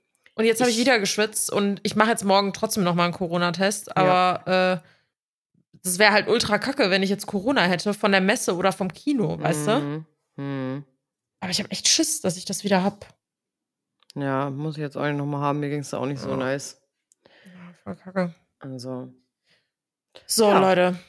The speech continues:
Speaker 1: Ich würd sagen,
Speaker 2: Ich
Speaker 1: aber
Speaker 2: geh ins
Speaker 1: beenden
Speaker 2: Bett, du fährst zu Subway?
Speaker 1: Genau, und ich hab noch eine Frage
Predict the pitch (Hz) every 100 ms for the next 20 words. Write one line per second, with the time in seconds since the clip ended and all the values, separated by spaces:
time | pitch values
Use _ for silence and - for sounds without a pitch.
0 | _ _ _ _ _ _ 220 - 220 220
1 | 208 208 233 240 240 _ _ _ _ _
2 | _ - - 185 156 165 214 277 - 202
3 | 190 180 - 208 202 254 370 - _ _
4 | _ 233 220 208 - 214 208 247 254 226
5 | 247 277 - 233 226 233 262